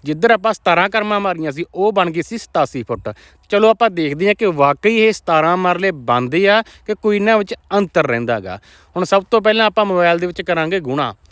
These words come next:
ਗੁਣਾ ਕਿਵੇਂ ਕਰਾਂਗੇ? ਆਹ ਦੇਖੋ, ਹੁਣ ਤੁਹਾਡੇ ਸਾਹਮਣੇ ਆ। ਪਹਿਲਾਂ ਆਪਾਂ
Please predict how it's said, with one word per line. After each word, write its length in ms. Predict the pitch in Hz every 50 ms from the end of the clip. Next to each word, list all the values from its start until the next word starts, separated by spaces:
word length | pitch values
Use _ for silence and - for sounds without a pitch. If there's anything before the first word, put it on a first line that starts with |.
| _ _ _ _ _ - 131
ਗੁਣਾ 220 | 139 160 208 233
ਕਿਵੇਂ 280 | 214 208 208 202 208 196
ਕਰਾਂਗੇ? 460 | 214 214 214 214 214 220 233 254 240 _ _ -
ਆਹ 180 | 160 156 175 175
ਦੇਖੋ, 360 | 160 139 120 _ - - 104
ਹੁਣ 160 | 113 143 165
ਤੁਹਾਡੇ 380 | - - 202 185 156 147 170 170
ਸਾਹਮਣੇ 440 | - 143 131 151 180 196 185 160 147
ਆ। 140 | 160 190 190 _ _ _ _ _ _ _ -
ਪਹਿਲਾਂ 320 | 185 170 175 196 226 233 226
ਆਪਾਂ 500 | 214 - - 208 202 202 208 220 226